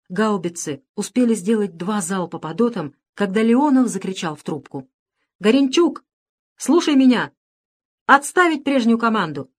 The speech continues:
Сейчас одна рота моя пойдет к станции по железной дороге. Весь дивизион наводи туда. Прикроешь нас, понял? И сопровождай все время прикрытием. Мы по шпалам пойдем".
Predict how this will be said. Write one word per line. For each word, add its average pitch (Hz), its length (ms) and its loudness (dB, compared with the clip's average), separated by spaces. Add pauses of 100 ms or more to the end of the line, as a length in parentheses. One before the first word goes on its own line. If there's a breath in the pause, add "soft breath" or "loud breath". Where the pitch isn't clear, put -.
(140)
Сейчас 262 420 0
одна 254 320 4
рота 294 260 0
моя 170 360 -2 (180 soft breath)
пойдет 254 360 2
к - 60 -20
станции 262 480 0
по 226 140 -2
железной 214 380 2
дороге. 202 520 -4 (280)
Весь 240 280 4
дивизион 254 560 2
наводи 226 340 0
туда. 196 440 -2 (480)
Прикроешь 294 520 2
нас, 160 260 -4
понял? 285 440 0 (260)
И 247 120 2
сопровождай 247 540 0
все 262 180 -2
время 269 220 2
прикрытием. 247 680 0 (180)
Мы 262 240 4
по 247 140 4
шпалам 247 400 2
пойдем". 165 520 -4